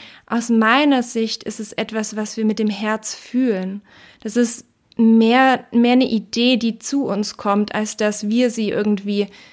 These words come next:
finden müssen. Für mich ist es eher so eine Eingebung. Also ich habe gemerkt, dass in meinem Leben die größten Visionen eigentlich immer einfach gekommen sind. Und zwar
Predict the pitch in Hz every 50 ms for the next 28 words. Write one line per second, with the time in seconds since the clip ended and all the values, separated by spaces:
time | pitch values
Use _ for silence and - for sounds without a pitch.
0 | _ _ _ _ - - - 247 269 349 349 339 226 202 185 190 196 196 - -
1 | - - - - 185 - _ _ _ _ _ _ _ _ _ _ _ _ _ -
2 | _ - 220 214 - 285 277 269 262 247 247 - - 247 247 240 240 240 240 -
3 | - 196 269 392 330 - 214 202 190 196 190 143 208 214 226 220 - 240 233 233
4 | 240 220 226 233 254 262 254 262 233 - - 220 220 214 214 214 226 240 240 226
5 | 233 233 233 226 233 240 240 233 - _ _ - _ _ _ _ _ _ _ _
6 | _ _ _ _ _ 233 - 240 233 233 - - 240 247 277 320 320 - - -
7 | _ 277 262 262 254 254 254 254 254 247 247 _ _ _ _ _ 233 220 220 214
8 | 214 - - 220 233 254 285 311 311 269 240 220 214 - - 214 220 214 226 220
9 | - - 247 247 247 247 - - 220 226 233 226 - - 226 226 - 226 233 254
10 | 277 285 240 226 - - 196 185 190 190 - - 214 220 226 226 - 220 226 220
11 | 226 226 226